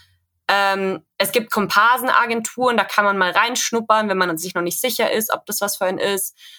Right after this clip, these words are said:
Ähm, also Komparsen oder Kleindarsteller sind halt immer so die, die das Bild füllen,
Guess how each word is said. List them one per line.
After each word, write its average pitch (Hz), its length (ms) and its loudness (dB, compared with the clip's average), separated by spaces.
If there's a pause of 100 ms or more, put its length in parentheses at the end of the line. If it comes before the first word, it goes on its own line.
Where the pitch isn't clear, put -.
(300)
Ähm, 175 460 -2 (100)
also 175 200 2
Komparsen 185 460 4
oder 175 140 2
Kleindarsteller 180 960 0
sind 180 320 -2
halt 160 160 -4
immer 175 220 0
so 165 160 -2
die, 170 540 -2 (840)
die 202 80 0
das 202 220 -2
Bild 226 280 2
füllen, 302 580 2